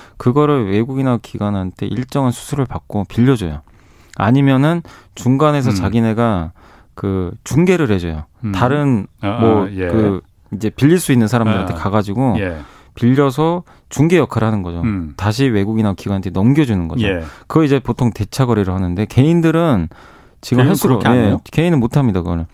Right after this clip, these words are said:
Speaker 2: 그
Speaker 1: 안
Speaker 2: 개인
Speaker 1: 빌려줘요.
Speaker 2: 공매도 지금 허용한 거잖아요.
Speaker 1: 아니, 근데 이거는, 그러니까 이건 무슨 얘기냐면
Speaker 2: 어.
Speaker 1: 그러니까 대차랑 대주가 있어요.
Speaker 2: 예.
Speaker 1: 그러니까 개인은 대주를 하는 거예요.
Speaker 2: 대주.
Speaker 1: 그러니까 이거, 예, 제가 설명해드리면
Speaker 2: 예.
Speaker 1: 그러니까 대차는 방금 요런 형식으로 외국인하고 기관한테 주는 건데
Speaker 2: 예.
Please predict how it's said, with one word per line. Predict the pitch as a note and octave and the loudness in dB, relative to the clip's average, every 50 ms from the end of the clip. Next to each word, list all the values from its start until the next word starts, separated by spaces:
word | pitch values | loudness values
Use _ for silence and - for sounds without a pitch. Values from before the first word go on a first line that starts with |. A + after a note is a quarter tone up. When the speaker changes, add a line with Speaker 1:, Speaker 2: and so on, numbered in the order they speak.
| - - | -16 -6
Speaker 2:
그 | - F3 F3+ | -2 0 2
Speaker 1:
안 | E3 E3 | 2 4
Speaker 2:
개인 | F#3 A3 A3+ | 4 4 4
Speaker 1:
빌려줘요. | A3 E3+ A#2 A2 - | 2 2 2 2 4
Speaker 2:
공매도 | G3 G#3 G3+ G3+ G3+ F#3 F3 - | 4 4 4 2 2 0 -2 -2
지금 | - G3+ F3+ | -2 -2 -2
허용한 | - - A#3+ A#3 G#3+ E3+ G3+ G3+ | 0 2 2 2 2 2 0 0
거잖아요. | G3 F3 D3 C3 A2 G2+ | 0 0 0 2 2 2
Speaker 1:
아니, | C3+ D3+ D#3+ | 0 2 2
근데 | D#3 D#3+ D3+ D#3 C3 | 2 2 2 2 2
이거는, | B2 C3 D3 D#3 D3+ D3 C3 A2+ | 2 2 2 2 2 2 2 2
그러니까 | A#2 G#2+ | 2 2
이건 | G#2 A2+ C3 D3+ D#3 C#3 A2 | 4 4 4 4 2 2 0
무슨 | A#2 A#2+ C#3 D#3 C#3+ | -2 0 0 2 2
얘기냐면 | C3+ A#2+ A2 G#2 G2+ A2 C3+ C#3 A2 | 2 2 2 0 0 0 0 0 0
Speaker 2:
어. | G2+ F#2 E2+ D#2 D2 - _ _ _ | 0 -2 -4 -8 -14 -18 _ _ _
Speaker 1:
그러니까 | - A#2 - - | -4 -4 0 2
대차랑 | C#3 D#3+ E3+ - - G#3+ G3+ E3 C3+ | 2 0 2 2 2 2 2 2 2
대주가 | A#2+ A#2+ A2+ C3+ B2 A#2 | 2 2 2 2 2 0
있어요. | F#2+ - - - F#2 E2+ E2+ | 0 0 -4 -6 -4 -2 -2
Speaker 2:
예. | G#2+ G2+ F#2+ E2+ D#2+ D2+ - | 0 0 -2 -2 -4 -6 -2
Speaker 1:
그러니까 | - A#2+ A2 | 0 0 0
개인은 | - - C3+ D#3 F3+ G3+ G3 F#3+ E3 | 2 2 2 4 4 4 2 2 2
대주를 | A#2+ - A#2+ C3+ C3+ E3 D#3+ C#3+ A2+ | 2 2 2 4 4 2 2 2 2
하는 | G2 F2+ F2 E2+ E2 | 0 0 -2 -4 -6
거예요. | E2+ D#2+ D#2+ E2 | -6 -8 -6 -2
Speaker 2:
대주. | A#2+ A#2 A2 B2 A#2 | -2 0 2 2 2
Speaker 1:
그러니까 | A2 A#2+ C3 C#3 - | 4 4 4 4 2
이거, | - A#2+ | 2 2
예, | A#2+ A2+ | 2 2
제가 | F#2+ A#2+ A#2 A#2 A2 | 2 2 2 2 2
설명해드리면 | - D3 D#3 D#3 D3 C#3+ C#3+ C#3 A#2+ A2 G#2+ C3+ C3+ | 0 -2 -2 -2 -2 -2 -2 -4 -4 -2 -2 -2 0
Speaker 2:
예. | G2+ F#2 E2+ D2+ - - - | -2 -2 -4 -6 -10 -14 -8
Speaker 1:
그러니까 | - A#2+ A#2 | -4 -4 0
대차는 | - C3 C#3+ - - - F3 E3 E3 F3 F#3+ G3+ G#3 G#3+ - - - - - - _ | 2 2 0 2 2 0 0 2 2 2 2 2 0 -2 -6 -10 -18 -20 -20 -20 _
방금 | - - A#2+ C#3+ C#3 A2+ | -4 -2 0 2 4 4
요런 | A2+ C3 D#3 D#3+ D#3 | 4 4 4 2 2
형식으로 | D3 C#3+ B2 B2 C3 A#2+ B2+ A#2 | 2 0 0 0 0 0 0 0
외국인하고 | G2 F#2+ G#2 A2 C3 B2+ C3 B2 A#2+ G#2+ | 2 2 0 2 2 2 2 2 2 0
기관한테 | - - G2 A2 A2+ A2+ G#2 G#2 F#2 | -2 -4 -2 0 0 0 0 -4 -6
주는 | - - A2+ A2+ A2+ | -6 -2 -2 0 0
건데 | G#2 F#2+ F#2+ G2 B2+ B2 G2+ F2+ - - | -2 -2 -4 -4 -4 -4 -4 -4 -6 -6
Speaker 2:
예. | G#2 F#2+ F2 | -6 -6 -6